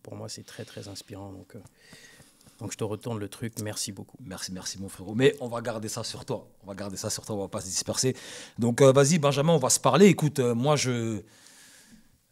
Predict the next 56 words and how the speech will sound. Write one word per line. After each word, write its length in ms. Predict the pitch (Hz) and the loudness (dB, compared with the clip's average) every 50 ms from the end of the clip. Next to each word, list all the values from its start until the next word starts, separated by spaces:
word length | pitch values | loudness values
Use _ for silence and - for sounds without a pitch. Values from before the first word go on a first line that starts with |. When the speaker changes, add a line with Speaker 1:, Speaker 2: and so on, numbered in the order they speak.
| _ _ _ _ _ _ _ - - _ - | _ _ _ _ _ _ _ -20 -20 _ -8
Speaker 2:
voilà, 240 | - - - 165 131 | -2 0 2 2 0
t'es, 180 | - - 147 - | 0 -2 -2 0
t'es, 160 | - 156 147 | 2 0 0
t'es 140 | - 165 156 | 4 6 6
arrivé 300 | 147 147 165 165 156 196 | 6 6 4 4 4 4
un 120 | 180 156 | 4 4
peu 140 | - 165 151 | 2 0 0
comme 180 | - 135 123 | 0 0 -2
un 60 | 120 110 | -2 -4
phénomène. 520 | - - 139 131 120 113 117 113 104 90 - - - - - - _ _ _ - - - _ _ | -4 -2 -2 -2 -2 -2 -4 -6 -8 -10 -16 -18 -20 -20 -20 -20 _ _ _ -20 -20 -20 _ _
Tu 100 | - - | -18 -14
vois 120 | 95 104 104 | -12 -8 -8
ce 80 | - | -8
que 80 | - 113 | -8 -8
je 80 | 98 95 | -8 -8
veux 80 | 107 | -8
dire ? 220 | 104 110 127 - - | -4 -4 -6 -4 -4
T'es 60 | 113 | -8
arrivé 200 | 98 107 110 107 | -6 -6 -6 -6
un 60 | 117 | -6
peu 120 | 107 - 113 | -6 -8 -8
comme 180 | - 107 104 | -8 -6 -6
un 60 | 104 98 | -6 -8
phénomène. 560 | - - 101 101 101 107 120 135 135 131 123 - - - - - - - _ _ | -8 -8 -6 -4 -2 0 2 2 2 0 -2 -6 -12 -20 -20 -20 -20 -20 _ _
Pour 140 | - 120 110 | -6 -4 -2
la 80 | 104 101 | -2 -4
petite 280 | - - - 117 - - | -4 -4 -4 -2 0 6
histoire, 380 | 113 - - 139 147 143 123 | 4 6 6 6 4 4 4
moi-même, 440 | 123 127 131 131 135 139 139 127 120 - - _ _ _ - | 4 2 2 4 4 2 2 2 -2 -4 -8 _ _ _ -8
au 120 | 113 104 | -8 -4
départ, 340 | 92 113 110 - 139 143 - | -2 -2 0 4 4 6 6
sur 140 | - - 104 | 4 2 2
les 120 | 107 107 | 0 -2
suites, 460 | - - - 143 143 - - - - _ _ - - - - - - _ _ _ _ _ _ _ _ _ - | -2 0 2 2 0 0 -2 -10 -10 _ _ -20 -20 -20 -20 -20 -20 _ _ _ _ _ _ _ _ _ -10
je 140 | 98 95 | -8 -6
lis 160 | 98 110 117 113 | -2 -2 2 4
Belleville 440 | 127 135 135 127 143 151 135 104 92 | 6 6 6 6 6 6 6 6 2
au 60 | 98 | -2
lieu 100 | 98 101 | -6 -8
de 60 | 95 101 | -6 -2
Bellevue. 460 | 107 117 117 117 110 117 107 - - - | 0 0 0 2 0 -2 -4 -4 -10 -14
Et 80 | 104 | -12
pour 140 | 107 - 98 | -8 -2 0
moi, 100 | 120 127 | 0 0
t'es 80 | - 98 | 0 -2
un 60 | 98 | -6
mec 140 | 98 95 95 | -6 -8 -8
du 100 | 92 95 | -6 -4
vingtième. 340 | 101 104 - - 98 80 80 _ - - - - - - - - _ | -4 -2 -2 -2 -4 -6 -8 _ -14 -10 -8 -6 -8 -8 -10 -14 _
<laughs> 520 | - - - - - - - - - - | -20 -20 -18 -16 -14 -14 -14 -16 -16 -10
T'es 80 | - 98 | -8 -6
un 60 | 98 | -4
mec 140 | 104 107 92 | -4 -4 -4
de 80 | 92 | -4
Paris 260 | 98 - 113 104 113 110 | -4 -2 -2 -2 -2 -2
vingtième. 360 | 101 107 104 - 107 92 80 | -2 -2 -2 -2 -4 -6 -8